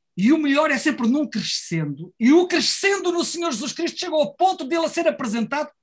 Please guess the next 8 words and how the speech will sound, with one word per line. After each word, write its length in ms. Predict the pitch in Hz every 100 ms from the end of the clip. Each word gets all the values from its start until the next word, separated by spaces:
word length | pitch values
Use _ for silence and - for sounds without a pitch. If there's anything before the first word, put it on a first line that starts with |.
| _ _ _ _
como 220 | - 302
alguém 760 | 277 254 196 165 277 294 294 - _
com 300 | - 302 285
a 100 | 277
cabeça 540 | - 233 175 240 240 214
branca. 440 | 156 208 185 - _ _ _ _ _ _ _ _ _ _ _ _ _
Que 80 | -
pena, 520 | - 190 165 127 110